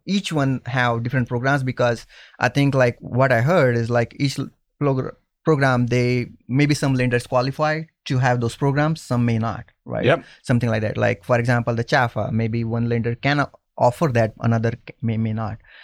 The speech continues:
Speaker 1: So same thing. So I had that, okay, I, I had that first one, all the weighted, all the lenders, right? See what program they have and what I qualify for, what my current debt to income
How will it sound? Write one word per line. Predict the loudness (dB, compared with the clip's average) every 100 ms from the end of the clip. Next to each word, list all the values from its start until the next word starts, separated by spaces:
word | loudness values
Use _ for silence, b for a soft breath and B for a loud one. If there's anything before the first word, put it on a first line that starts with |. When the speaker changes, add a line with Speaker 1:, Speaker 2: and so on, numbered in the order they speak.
| B
Speaker 1:
So | 0 4 6 4 0 -8
same | -8 0 2 2
thing. | 0
So | 2 2 2 0 -4
I | -2
had | 0 0
that, | -2 -6 _ _ -2
okay, | 0 2 2
I, | 2 2
I | 0
had | 0 0
that | -2 -4 _ _ _ _ _ -2
first | 0 2
one, | 2 2 2 0 -6 _ -2
all | 2 2
the | 2 2
weighted, | 2 0 0
all | 0 0
the | 2 -2
lenders, | -2 -6 -6 -2
right? | -2 -4 _ -10
See | -2 0 2
what | 0 0
program | -4 -2 0 0
they | 0 2
have | 0 0 0
and | 2 2
what | 2 2
I | 0
qualify | 0 0 -2 -2
for, | -8 -10 _ b b b 2
what | 2
my | 2 0 2
current | 2 2 2
debt | 0 -2 -4
to | -2
income | -2 0